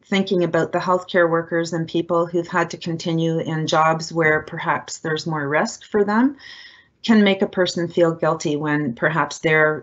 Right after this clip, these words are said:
being paid to work from home. There's also a sense of loss of pleasure or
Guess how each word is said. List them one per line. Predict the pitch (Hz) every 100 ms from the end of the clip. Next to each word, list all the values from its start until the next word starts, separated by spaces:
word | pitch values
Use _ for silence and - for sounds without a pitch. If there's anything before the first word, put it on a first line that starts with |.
| -
being | 151 151 135
paid | 165 143
to | - 151
work | 147 139 -
from | 151 143
home. | 135 110 - - _ _ - - - - - _ -
There's | 214 214
also | 220 214 - 208 202 202
a | 175
sense | - 175 170 165 -
of | 165 151
loss | 165 165 -
of | 156
pleasure | - 160 160 170 170
or | - 160 156